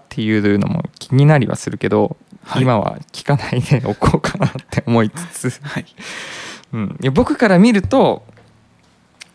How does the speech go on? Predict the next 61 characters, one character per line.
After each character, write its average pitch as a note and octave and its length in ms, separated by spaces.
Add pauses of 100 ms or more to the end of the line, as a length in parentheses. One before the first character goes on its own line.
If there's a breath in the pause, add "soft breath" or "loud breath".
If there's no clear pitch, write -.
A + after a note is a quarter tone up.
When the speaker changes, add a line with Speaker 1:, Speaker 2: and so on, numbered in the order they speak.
(100)
Speaker 1:
羨 C#3 240
ま C#3+ 120
し C#3+ 160
い G#2 40
し、 - 300 (240)
い D#3+ 140
い - 20
な G#2+ 160
っ A2+ 80
て - 120
思 G#2+ 140
う G#2 40
ん - 20
で F#2 40
す - 60
よ - 100
ね。 B2 200 (160)
Speaker 2:
は - 180
い。 A2 80 (160)
Speaker 1:
う A#2+ 60
ん。 G2+ 180 (800)
三 G#3 220
十 D3+ 100
二 D3+ 120
歳 C#3 180
の A2+ 100
僕 A2+ 340
か - 140
ら C3+ 100
し - 100
て - 140
も、 F3 260 (500 soft breath)
勇 - 180
気 - 140
を G2 60
も F#2+ 100
ら G#2+ 160
え A2+ 60
る A2 120 (920)
話 C3 360
な A2 80
ん - 40
で G2 60
す - 60
よ。 - 140
今 A2+ 220
の、 G2 180 (440)
そ - 120
う - 40
た - 60
さ G2+ 120
ん G2 40
の G2+ 60
ビ G#2 120
ジ - 80
ョ F2 80
ン E2+ 40
っ - 20
て。 - 340
Speaker 2:
は - 180
い。 G#2 80